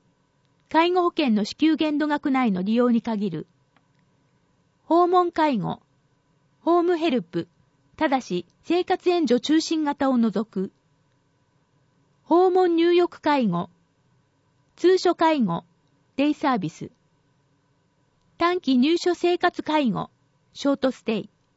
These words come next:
認知症対応型通所介護。夜間対応型訪問介護。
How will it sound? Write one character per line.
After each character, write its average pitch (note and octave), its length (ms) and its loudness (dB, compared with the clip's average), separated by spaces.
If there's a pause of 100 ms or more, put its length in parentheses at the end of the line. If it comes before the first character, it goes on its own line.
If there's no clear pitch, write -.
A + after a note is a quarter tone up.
(880)
認 E4 180 0
知 E4 140 -2
症 D4 320 0
対 E4 320 2
応 F4+ 140 2
型 E4+ 260 -2
通 D#4 220 -2
所 E4 180 -2
介 D4+ 240 0
護。 E3+ 200 -6 (1200)
夜 F4 160 0
間 C#4 240 2
対 D#4 300 2
応 F4 140 2
型 D#4+ 260 -2
訪 D#4+ 240 0
問 E4 240 -2
介 C#4+ 260 0
護。 E3+ 220 -4